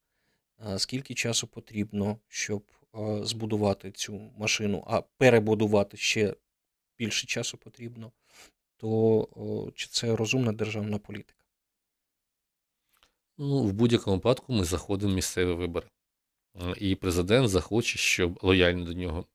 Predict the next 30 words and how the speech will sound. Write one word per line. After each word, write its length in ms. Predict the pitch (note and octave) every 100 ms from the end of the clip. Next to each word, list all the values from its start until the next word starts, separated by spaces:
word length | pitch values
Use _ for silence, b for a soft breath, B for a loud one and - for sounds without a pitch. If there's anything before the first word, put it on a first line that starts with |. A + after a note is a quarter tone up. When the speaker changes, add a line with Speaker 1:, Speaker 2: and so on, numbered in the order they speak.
| -
Speaker 2:
люди, 260 | F#2 B2
лояльні 300 | A#2 G2 F#2
до 100 | F2+
нього 180 | F2 E2+
фракції, 640 | - F2 F#2 - - C3+ C3+ b b b -
е, 100 | F2+
сформували 760 | E2 - F#2+ F#2 F2+ F#2+ F#2 F2
більшості 800 | E2+ G2 A2 - - - - G2+
в 200 | F2+ F#2
місцевих 460 | F2+ - F#2 F2
радах. 320 | - F2 F2 _ _ _ _ b b b
І 80 | F2+
тому 240 | E2+ G2
про 180 | G2+ G2
рейтинг 480 | F2+ F#2+ - B2+ -
найближчі 840 | F#2 F2+ E2+ F2+ F2 - - F2+ E2+ - _ -
вісім 300 | F#2+ - F2+
місяців 400 | F#2 - - G#2
треба 240 | - E2+
турбуватися. 600 | E2+ F#2 F2+ F2 - - _ _ _ b b b b b
І 80 | F#2
те, 160 | E2 A2
що 180 | -
у 20 | G#2
суспільства 680 | - - - G#2+ - G2+
є 180 | F#2+ F#2+
запит 520 | F2 G2 F2+ F2 - -
на 160 | F#2
те, 180 | E2+ G2
щоб 260 | - -